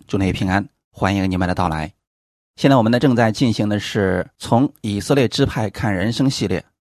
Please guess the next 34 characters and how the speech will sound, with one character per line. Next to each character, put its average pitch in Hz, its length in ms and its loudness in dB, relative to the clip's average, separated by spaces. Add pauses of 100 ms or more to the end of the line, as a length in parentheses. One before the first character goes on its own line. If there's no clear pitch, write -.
(160)
今 113 140 -2
天 107 200 -2
我 92 80 -2
们 92 160 -2
分 117 200 -2
享 92 200 -4
第 104 160 -4 (140)
八 196 240 0
讲， - 260 -6 (640)
迦 156 400 0
得。 82 280 -6 (600)
圣 147 160 2
经 151 160 4
是 151 140 2
在 107 320 0
创 147 260 2
世 131 120 4
纪 139 280 -2
四 - 240 2
十 139 80 6
九 - 240 -4
章 131 240 -2 (220)
十 - 260 -4
九 85 280 -6
节， - 260 -6 (640)
我 - 60 -10
们 90 120 -2
先 107 160 0
来 85 160 -2
读 80 180 -8
一 107 60 -2
下。 - 180 -6 (1000)
迦 220 300 2
得 107 360 0